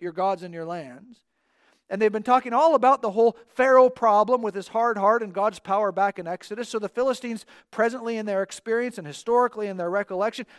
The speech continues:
the power of God is just running all through this. So why in verses seven to twelve are we talking about God proving his power again? Well, we're talking about it in this section, as we'll see, for the plain reason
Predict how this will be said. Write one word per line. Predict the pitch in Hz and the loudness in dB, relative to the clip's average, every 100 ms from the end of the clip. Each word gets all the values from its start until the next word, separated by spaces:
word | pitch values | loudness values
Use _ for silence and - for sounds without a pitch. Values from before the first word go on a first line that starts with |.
| - | -8
the | |
power | 208 233 330 302 | -2 2 4 2
of | 190 | 0
God | 262 269 | 2 2
is | 220 | 0
just | 214 214 | -6 -6
running | 226 214 | -6 0
all | 233 339 349 | 4 6 4
through | - 277 | 0 -6
this. | 175 185 - _ | -6 -6 -8 _
So | - 254 | -2 0
why | 233 269 330 | 2 2 2
in | 320 262 | -2 -4
verses | 254 262 226 | -6 -8 -8
seven | 240 240 | -8 -8
to | 240 | -12
twelve | 240 226 220 | -6 -2 0
are | 214 | -2
we | 208 | -4
talking | 214 190 208 | -6 -6 -8
about | 190 196 | -6 -6
God | 190 180 | -4 -6
proving | 165 180 170 | -6 -12 -12
his | 156 | -16
power | - 208 240 285 | -8 -6 -4 -6
again? | 302 311 349 339 _ _ _ _ _ _ _ _ _ _ _ _ _ _ _ _ _ | -10 -12 -14 _ _ _ _ _ _ _ _ _ _ _ _ _ _ _ _ _ _
Well, | 180 | -6
we're | 151 | -4
talking | 277 349 302 226 | -2 -2 -4 -6
about | 190 180 | -4 -6
it | 165 | -8
in | |
this | 170 | -14
section, | - 254 302 - | -12 -12 -12 -12
as | 175 165 | -14 -10
we'll | 175 | -10
see, | 156 320 247 143 190 _ _ _ _ _ | -10 -14 -14 -16 -20 _ _ _ _ _
for | 214 | -6
the | 202 | -6
plain | - 294 320 | -4 -4 -4
reason | 285 208 143 131 208 | -6 -6 -8 -14 -20